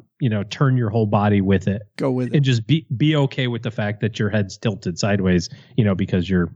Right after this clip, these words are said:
Speaker 1: going in a circle or whatever it is, 'cause it doesn't confuse you.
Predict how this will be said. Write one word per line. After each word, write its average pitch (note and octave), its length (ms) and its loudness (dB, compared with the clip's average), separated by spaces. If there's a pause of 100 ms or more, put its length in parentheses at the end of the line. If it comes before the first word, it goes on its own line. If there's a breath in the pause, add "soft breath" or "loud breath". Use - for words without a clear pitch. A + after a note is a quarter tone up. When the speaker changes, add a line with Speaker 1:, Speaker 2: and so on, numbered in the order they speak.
(120)
Speaker 1:
going F#2+ 240 2
in E2+ 120 2
a E2+ 60 2
circle - 360 0
or G2 80 0
whatever G2+ 320 2
it G2+ 80 2
is, C#3 200 0 (540 loud breath)
'cause B2 180 2
it A2 220 0
doesn't G#2+ 400 0
confuse G2 500 -2
you. F2+ 140 -4